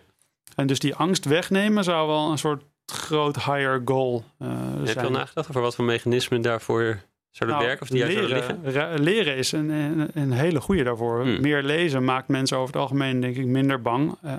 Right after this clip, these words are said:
Speaker 1: als ze even niet alleen maar hun Facebook-feed lezen die optimized wordt voor engagement.
Speaker 2: <laughs> Ja,
Speaker 1: Maar,
Speaker 2: ja.
Speaker 1: hè, is net zoals reizen. Ik weet ook niet meer zijn van wie heeft het ook weer gezegd. Van, reizen is de ge-, beste manier om, zeg maar, van je vooroordelen en zo af te komen. Ik hoorde hem laatst nog in een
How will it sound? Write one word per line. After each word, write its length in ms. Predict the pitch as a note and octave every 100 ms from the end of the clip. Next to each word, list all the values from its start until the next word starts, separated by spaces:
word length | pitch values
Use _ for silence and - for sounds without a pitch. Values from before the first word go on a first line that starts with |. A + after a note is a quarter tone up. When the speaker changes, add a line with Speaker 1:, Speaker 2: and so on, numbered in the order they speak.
| C#3+
Speaker 1:
als 140 | C#3
ze 120 | C3+
even 180 | B2+ B2+
niet 180 | B2+ C3
alleen 240 | C3 B2
maar 120 | B2+
hun 200 | B2 B2
Facebook-feed 720 | - C#3+ C#3 C#3 - - D#3 C#3+
lezen 460 | C#3+ D3 C3+ C3+
die 200 | C3+ D3
optimized 480 | D3 - D3 C3 C3
wordt 160 | C#3 B2+
voor 120 | D3
engagement. 540 | C3 C#3 D#3 F#3+ F#3
Speaker 2:
<laughs> 40 | C3+
Ja, 60 |
Speaker 1:
Maar, 120 | C#3+ C#3
Speaker 2:
ja. 140 | A#2+ - -
Speaker 1:
hè, 320 | D3+ F3+ F3
is 80 | D#3
net 180 | D3 C#3
zoals 240 | D3 B2+
reizen. 500 | C3 C3+ D3 C#3+ D3
Ik 100 | C#3+
weet 120 | C#3
ook 40 | C3+
niet 140 | C#3+
meer 100 | C#3+
zijn 260 | C3+ C#3 C3
van 60 | -
wie 40 | C3
heeft 120 | C3+ -
het 40 |
ook 80 | C#3+
weer 120 | C#3
gezegd. 380 | B2+ B2 D3 -
Van, 260 | C#3 B2+ - _ _ _ _
reizen 360 | B2 B2+ C3 C3
is 120 | A#2
de 80 | B2
ge-, 180 | C3+ C3
beste 260 | C3 B2 C3+
manier 300 | C3 C3 C3
om, 120 | B2+
zeg 140 | A#2
maar, 120 | B2+
van 200 | A#2+ C3
je 260 | B2+ B2+ B2
vooroordelen 540 | A#2+ - C3+ C3+ C3 B2+
en 80 | A#2+
zo 60 |
af 160 | B2+ A#2+
te 80 | B2+
komen. 400 | - A#2 A2+ A2+
Ik 60 | -
hoorde 280 | F3+ G3 E3
hem 80 | A#2
laatst 220 | G#2+ -
nog 160 | A#2 B2
in 80 |
een 140 | A#2+